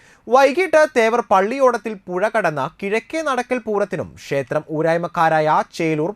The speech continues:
പുന്നപ്പുള്ളി, ജ്ഞാനപ്പിള്ളി മനകളിൽ പറകൾക്കും കുട്ടൻകുളത്തിൽ ആറാട്ടിനും എഴുന്നള്ളും. കിഴക്കേ നടയിൽ മണ്ഡപത്തിൽ എഴുന്നള്ളുന്ന തേവർ ആമലത്തു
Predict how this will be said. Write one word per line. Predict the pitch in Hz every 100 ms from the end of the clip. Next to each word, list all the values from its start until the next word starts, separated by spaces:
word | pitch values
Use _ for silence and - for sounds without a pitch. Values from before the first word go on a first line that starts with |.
| -
പുന്നപ്പുള്ളി, | 196 226 220 208 139 - 123
ജ്ഞാനപ്പിള്ളി | 143 143 170 - 185 180
മനകളിൽ | 170 165 165 190 - _ _ -
പറകൾക്കും | 202 220 247 262 - 117 - _ _ _
കുട്ടൻകുളത്തിൽ | 175 - 190 190 185 170 175 160
ആറാട്ടിനും | 160 190 175 139 151 - 117
എഴുന്നള്ളും. | 117 120 139 196 _ _ _ _ _
കിഴക്കേ | 294 302 302 392 381
നടയിൽ | 349 320 285 202
മണ്ഡപത്തിൽ | 190 208 247 247 254 233
എഴുന്നള്ളുന്ന | 220 208 208 196 196
തേവർ | 180 170 165 - 143
ആമലത്തു | 156 180 220 196